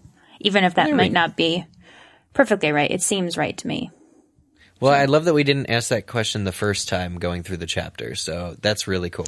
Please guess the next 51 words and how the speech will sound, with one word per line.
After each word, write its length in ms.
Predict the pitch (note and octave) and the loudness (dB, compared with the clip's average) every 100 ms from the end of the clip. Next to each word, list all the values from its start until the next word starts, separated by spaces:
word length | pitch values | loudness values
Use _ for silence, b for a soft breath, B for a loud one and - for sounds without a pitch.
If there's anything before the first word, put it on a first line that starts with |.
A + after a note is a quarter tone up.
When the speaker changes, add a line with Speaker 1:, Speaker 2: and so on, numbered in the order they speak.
| - | 2
Speaker 1:
We 140 | A#3+ | 8
may 180 | A#3 A#3+ | 8 8
have, 340 | A#3+ F#3+ F#3 F#3 | 6 4 4 4
but 140 | G3 | 6
also 640 | F#3+ F#3+ F#3 F3+ E3+ F3 - _ _ _ F3+ | 6 4 4 6 4 0 -8 _ _ _ -10
I 120 | - F#3+ | -2 2
don't 160 | F3+ | 2
think 160 | F#3 F3+ | -2 -6
we 80 | F3+ | -8
did. 260 | - G#3+ - _ _ _ _ _ _ - | -8 -12 -14 _ _ _ _ _ _ 0
Speaker 2:
Yeah. 120 | B3 | 4
Speaker 1:
I 20 | |
don't 120 | C#4 | 6
remember. 360 | B3+ C4 A3 F#3+ | 6 6 6 4
Speaker 2:
So 140 | - F2+ | 0 0
Speaker 1:
It's, 200 | A3+ - - | 2 2 0
again, 320 | A#3+ F4 D#4 | 4 6 6
it's 120 | A3+ | 4
been 180 | - C#4 | 6 6
so 140 | C4+ | 6
long 220 | C4 C4+ C4+ | 6 6 6
since 180 | A#3+ | 6
I 80 | G#3+ | 6
listened 240 | G#3 A3 G#3+ | 4 2 4
to 20 | |
the 80 | G#3 | 4
episode, 360 | A#3+ G#3+ F3+ F3+ | 4 4 4 4
even 180 | F#3+ F#3+ | 2 6
though 60 | |
I 80 | F3+ | 6
listened 260 | F3 F#3+ F#3 | 6 2 2
to 120 | F3+ | 2
it, 60 | |
no 160 | E3+ G3 | 4 4
Speaker 2:
<laughs> 20 | |
Speaker 1:
joke, 240 | F#3+ G3+ G3 | 6 4 4
like, 140 | F3+ | 4
a 60 | F3+ | 6
week 200 | F#3+ F#3+ | 4 4
and 80 | F3+ | 4
a 40 | |
half 200 | G3 G#3 | 4 2
ago. 300 | F#3 E3 D#3+ - - _ _ _ - - b b b b b | 2 2 2 -6 -20 _ _ _ -20 -20 b b b b b
Speaker 2:
Uh, 360 | C3 F3+ D#3 G2+ - | 4 6 4 2 2
well, 360 | C#3+ D#3+ G2 B B B | 6 6 2 B B B
anyway, 540 | D#3+ B3 A2 E2 - _ _ _ _ _ - | 2 4 4 2 -6 _ _ _ _ _ -2
our 240 | A2+ C3+ | 0 2
next 260 | D3 A#3+ - | 4 2 4
comment 400 | A#2 F#2 F2+ - | 0 0 -6 -8
comes 340 | - A#2+ C3 | -4 -2 -2
from 480 | - B2+ C3 C3 B2 | -2 0 0 -2 -6